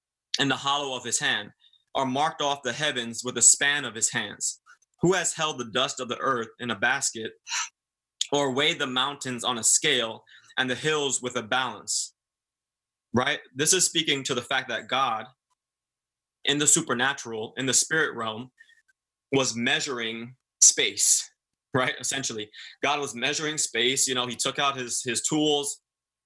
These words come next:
you know, his measurement tape, and he's like, "All right, I need X amount of stars and galaxies that way." And, and he starts to lay out the framework,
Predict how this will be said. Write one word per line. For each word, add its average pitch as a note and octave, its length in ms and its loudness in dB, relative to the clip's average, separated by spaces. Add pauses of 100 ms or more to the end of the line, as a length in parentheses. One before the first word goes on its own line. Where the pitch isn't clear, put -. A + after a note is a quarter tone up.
(180)
you C3 80 2
know, C3 140 2
his B2 160 -4
measurement B2+ 400 -2
tape, C3 340 -2 (300)
and B2+ 80 2
he's A#2 80 2
like, B2+ 100 2
"All C#3+ 100 2
right, B2+ 160 0
I B2 80 -6
need C3+ 320 -6 (300)
X - 220 0
amount B2+ 320 0
of A#2 40 -4
stars C#3 440 0
and A#2 100 -10
galaxies C3+ 800 0
that D3+ 260 -2
way." D3+ 340 -2
And, A#2+ 200 -6 (280)
and - 60 0
he A#2+ 60 4
starts C3 320 0
to C3 80 -4
lay C3 240 0
out B2+ 240 0
the A#2 140 -8 (100)
framework, B2+ 580 0